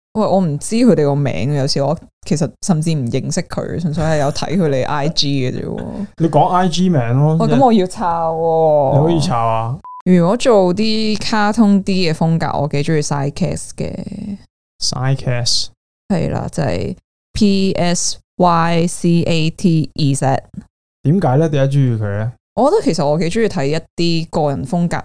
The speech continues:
Speaker 1: 強嘅紋身師嘅。
Speaker 2: 卡通風格，你係講緊 New School 嗰啲？
Speaker 1: 呃，其實，其實佢都唔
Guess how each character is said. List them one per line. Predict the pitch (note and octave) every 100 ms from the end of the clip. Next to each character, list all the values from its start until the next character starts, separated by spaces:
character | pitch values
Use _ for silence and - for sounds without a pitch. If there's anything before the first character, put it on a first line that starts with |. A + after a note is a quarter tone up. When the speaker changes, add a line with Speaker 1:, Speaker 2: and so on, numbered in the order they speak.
| _
Speaker 1:
強 | - C3+ -
嘅 | - C3+
紋 | - C#3+
身 | C#3
師 | C#3+ C3 -
嘅。 | - - - _
Speaker 2:
卡 | F#3+ G3
通 | G3+ G#3
風 | F#3+ G3+
格， | D3+
你 | B2
係 | A#2+
講 | A#2+ C3+
緊 | C3+ C3 C3+
New | C3+
School | C3 - C3+ B2+
嗰 | A#2
啲？ | A2 B2+ D3 _
Speaker 1:
呃， | G3+ F#3+
其 | G3
實， | E3+ -
其 | D#3
實 | -
佢 | - D#3+
都 | A3
唔 | A3+